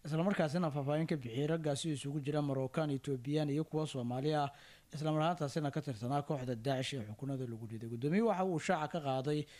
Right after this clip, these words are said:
in xukun dil ah lagu riday lix nin oo u dhashay ee dalka Morocco, kuwaasi oo maxkamaddu ay ku heshay inay ka mid ahaayeen kooxda Daacish ee fadhigoodu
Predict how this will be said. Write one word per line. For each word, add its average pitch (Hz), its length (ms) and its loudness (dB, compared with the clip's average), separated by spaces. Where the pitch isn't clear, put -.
in 196 300 2
xukun 165 560 2
dil 196 160 4
ah 156 120 4
lagu 147 240 2
riday 147 320 2
lix 160 260 0
nin 175 340 2
oo 165 240 -2
u 196 80 -4
dhashay 160 520 0
ee 143 160 -2
dalka 165 340 0
Morocco, 135 560 0
kuwaasi 175 420 2
oo 165 120 4
maxkamaddu 151 540 0
ay 143 80 2
ku 170 140 0
heshay 143 400 0
inay 151 220 0
ka - 180 -2
mid 143 160 -2
ahaayeen 131 480 0
kooxda 120 360 -6
Daacish 151 460 0
ee 156 120 0
fadhigoodu 143 680 0